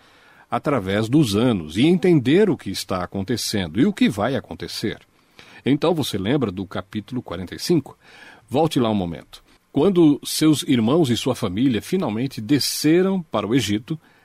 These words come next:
esta foi a resposta de José para eles, no quinto versículo, Gênesis quarenta e cinco, versículo cinco. "Agora não se aflijam, nem se recriminem por terem me vendido para cá,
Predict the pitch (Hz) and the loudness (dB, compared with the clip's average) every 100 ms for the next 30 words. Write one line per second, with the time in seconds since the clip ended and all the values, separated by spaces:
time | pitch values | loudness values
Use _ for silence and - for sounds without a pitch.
0 | _ - 98 - 139 113 110 139 - 104 | _ -8 -6 -6 -8 -6 -4 -4 -4 -6
1 | 117 135 131 139 165 117 117 151 139 170 | -4 -4 -2 0 0 0 -2 -2 0 0
2 | 151 101 - - _ - 160 - 226 247 | 0 -4 -10 -16 _ -2 -2 0 2 2
3 | 151 151 127 - 85 85 90 139 160 135 | 2 -2 -4 -8 -10 -10 -2 0 2 0
4 | 131 - 110 135 170 113 - - - 170 | -4 -4 -4 -4 -6 -8 -8 -12 -6 -6
5 | 165 143 139 - _ 107 107 123 - 107 | -4 -6 -6 -10 _ -8 -6 -6 -8 -10
6 | - 76 73 - - - - - - 135 | -10 -12 -16 -20 -20 -20 -20 -8 -4 2
7 | 170 151 - 131 190 233 - 196 165 - | 2 2 2 2 4 2 0 -4 -6 -4
8 | 135 151 123 90 78 - _ _ _ _ | 0 2 2 -2 -10 -14 _ _ _ _
9 | - 104 123 190 190 - 135 147 139 117 | -6 0 2 4 2 0 2 0 2 2
10 | 117 220 165 98 85 - 107 - 104 117 | 4 6 4 2 -2 -6 -6 -2 0 2
11 | 127 120 139 113 110 202 139 95 - - | 4 4 2 2 0 0 -2 -6 -8 -12
12 | 69 | -12